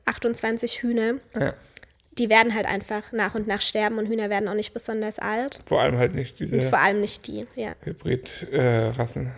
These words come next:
Speaker 2: Die werden meistens zwei Jahre oder so, wenn's gut läuft.
Speaker 1: Ja.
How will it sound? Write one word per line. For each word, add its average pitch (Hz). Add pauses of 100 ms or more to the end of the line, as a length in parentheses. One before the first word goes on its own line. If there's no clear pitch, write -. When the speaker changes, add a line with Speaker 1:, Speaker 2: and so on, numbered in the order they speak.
(100)
Speaker 2:
Die 139
werden 127
meistens 123 (100)
zwei 135
Jahre 123
oder 135
so, 139
wenn's 147
gut 160
läuft. 131 (320)
Speaker 1:
Ja. 247